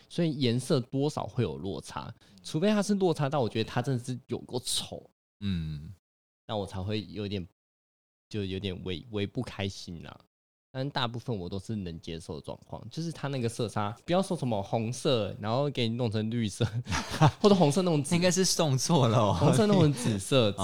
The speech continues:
Speaker 1: 类的，
Speaker 2: <laughs> 哦。
Speaker 1: 可能暗红，然后变亮紫之类的。
Speaker 2: 它可能调色调过头了，
Speaker 1: 对，对，对，
Speaker 2: 不小心拉到别的色调去。
Speaker 1: 如果说不要那，不小心拉到，它是血红变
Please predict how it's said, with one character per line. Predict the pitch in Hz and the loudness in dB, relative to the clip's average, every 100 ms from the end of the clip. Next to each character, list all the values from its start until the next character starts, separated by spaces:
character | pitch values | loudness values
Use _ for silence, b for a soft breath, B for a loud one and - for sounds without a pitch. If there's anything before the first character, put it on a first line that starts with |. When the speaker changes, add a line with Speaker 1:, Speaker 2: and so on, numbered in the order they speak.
| 95 | 2
Speaker 1:
类 | 85 127 | 4 2
的， | 151 92 | 0 -4
Speaker 2:
<laughs> | |
哦。 | 73 123 _ _ | -8 -12 _ _
Speaker 1:
可 | 143 | -4
能 | 127 | 0
暗 | 147 123 | 0 0
红， | - 98 107 | -2 -6 -6
然 | 107 | -4
后 | 113 | -2
变 | 143 127 127 | 0 -2 -2
亮 | 147 117 107 | -4 -2 -2
紫 | - 95 78 | -6 -10 -10
之 | 95 | -6
类 | 104 | -2
的。 | |
Speaker 2:
它 | 104 | 0
可 | 104 | 0
能 | |
调 | 104 - 101 87 | -4 -2 -2 -2
色 | 101 131 | -2 -4
调 | 104 82 | -2 -4
过 | 82 120 87 | -2 -4 -4
头 | - - | -6 -8
了， | 60 | -2
Speaker 1:
对， | 160 127 | 0 2
对， | 131 | 2
对， | |
Speaker 2:
不 | 101 | 2
小 | 127 | 4
心 | 147 | 4
拉 | 190 196 | 4 4
到 | 196 | 4
别 | 175 | 2
的 | 170 208 | 2 0
色 | |
调 | 208 | -2
去。 | |
Speaker 1:
如 | |
果 | 180 | -2
说 | |
不 | 156 | 0
要 | 147 | 0
那， | |
不 | 131 | 0
小 | |
心 | 156 | -2
拉 | 160 | -2
到， | 156 147 - | -2 -4 -4
它 | 156 | -6
是 | 156 160 135 117 | 0 0 0 -4
血 | - - 120 95 | -6 0 2 2
红 | 92 98 | 0 0
变 | 127 | 2